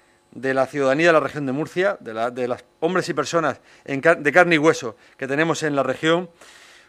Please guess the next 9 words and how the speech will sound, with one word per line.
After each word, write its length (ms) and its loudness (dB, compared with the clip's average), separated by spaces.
y 160 -6
cuyos, 480 0
eh, 180 -4
esa 140 -6
situación 420 -2
catastrófica, 600 -2
cuyos 220 -8
principales 380 -4
responsables 680 -2